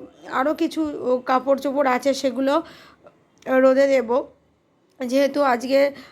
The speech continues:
রোদটা পেয়েছি। তো যত কিছু আছে সব একবারেই রোদে দিয়ে, এ, ভালো করে ভাঁজ করে আলমারিতে গুছিয়ে নেব। আর বারবার, আহ, প্রত্যেক দিন অল্প অল্প করে দেওয়া সম্ভব না, তাই ঠিক করেছি আজকে যা আছে সব একবারে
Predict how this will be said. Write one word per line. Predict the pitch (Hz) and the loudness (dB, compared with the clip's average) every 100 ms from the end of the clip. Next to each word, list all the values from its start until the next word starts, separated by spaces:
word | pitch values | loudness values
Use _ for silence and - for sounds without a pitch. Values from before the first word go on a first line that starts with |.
| _ | _
রোদটা | - 262 262 269 285 | -2 2 2 0 -4
পেয়েছি। | 285 269 254 254 311 | -2 -2 0 -2 -6
তো | 240 269 | -4 -4
যত | 262 254 254 294 | -2 -2 -2 -4
কিছু | 311 - 294 | -4 -4 -2
আছে | 254 294 | -2 -2
সব | 277 269 | -2 0
একবারেই | 269 233 240 262 277 | 0 -2 0 0 2
রোদে | 254 254 277 | 0 2 0
দিয়ে, | 247 254 302 339 - - - | 0 0 0 -4 -14 -20 -10
এ, | 254 254 240 | 0 2 2
ভালো | 220 247 262 | 0 0 0
করে | 269 269 277 | 0 0 0
ভাঁজ | 233 247 - | -2 -6 -2
করে | 262 269 | 0 0
আলমারিতে | 277 247 247 247 254 262 | 0 -2 -2 -4 -2 -2
গুছিয়ে | 247 262 269 | -2 -2 -2
নেব। | 254 233 247 302 - - - | -2 0 -2 -2 -8 -20 -8
আর | - 226 | -2 2
বারবার, | 247 247 285 277 - | 2 2 2 0 -2
আহ, | 254 247 240 | -2 -2 -4
প্রত্যেক | - 240 254 262 269 | -10 -6 -6 -6 -6
দিন | 269 269 | -2 0
অল্প | 254 262 | 0 0
অল্প | 254 262 | 0 0
করে | 269 262 | 2 2
দেওয়া | 254 254 | 2 0
সম্ভব | 269 240 254 247 | -2 -2 -2 -2
না, | 240 294 | -4 -4
তাই | - 269 | -4 -6
ঠিক | 277 262 | -6 -4
করেছি | 262 262 262 | 0 0 0
আজকে | 262 254 269 | -4 0 0
যা | 262 247 | 2 0
আছে | 254 302 | 0 -6
সব | 285 277 | -4 -2
একবারে | 247 233 240 262 | -2 -2 -2 0